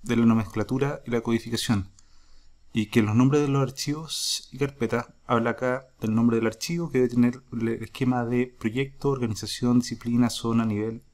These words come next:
tipo de documento, número, estatus y revisión, siendo estatus y revisión dos campos que son opcionales dependiendo de la estructura del proyecto, por lo cual un nombre del proyecto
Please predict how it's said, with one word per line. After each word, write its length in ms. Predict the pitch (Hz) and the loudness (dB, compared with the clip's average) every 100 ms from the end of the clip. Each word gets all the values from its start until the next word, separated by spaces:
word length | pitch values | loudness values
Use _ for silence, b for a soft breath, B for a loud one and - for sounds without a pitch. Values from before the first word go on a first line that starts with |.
| _ | _
tipo 440 | 123 123 123 123 | -2 -2 -4 -6
de 80 | 123 | -6
documento, 640 | 110 120 139 139 - 151 b b b b _ | -2 0 0 -2 -10 -14 b b b b _
número, 580 | - 135 143 143 147 - _ _ | 2 4 4 2 -2 -8 _ _
estatus 840 | 107 - - 139 139 147 - - - | -6 -6 -4 -4 -4 -8 -8 -10 -12
y 200 | 120 127 | -10 -8
revisión, 580 | 127 127 123 - 92 - _ _ _ _ _ - - - | 0 0 2 -2 -4 -6 _ _ _ _ _ -20 -20 -16
siendo 360 | - 123 123 120 | 0 8 8 8
estatus 560 | 113 - 131 135 135 - | 2 2 2 2 -4 -2
y 40 | |
revisión 580 | 120 113 - 135 143 156 | 2 2 2 2 2 0
dos 420 | 123 120 127 123 | -4 -2 -2 -4
campos 360 | - 135 135 131 | 0 2 2 -4
que 60 | - | -6
son 360 | - 123 127 | -2 0 2
opcionales 460 | 120 - 123 127 135 | 0 0 0 0 -2
dependiendo 400 | 123 120 123 127 | 0 2 2 0
de 60 | |
la 20 | 123 | -6
estructura 400 | 117 - 127 127 | -8 -4 0 0
del 100 | 127 | -2
proyecto, 500 | 123 98 - 135 - _ _ _ _ - - | -2 -4 -6 -12 -12 _ _ _ _ -12 -4
por 100 | - | 2
lo 120 | 113 110 | 4 6
cual 280 | 135 135 b b b b b - | 4 2 b b b b b 2
un 160 | 117 | 6
nombre 400 | 123 147 160 156 | 8 6 2 0
del 500 | 156 - 139 139 135 | -4 -2 0 0 -2
proyecto 680 | 135 135 139 143 - 165 175 | -2 -4 -2 -6 -8 -10 -10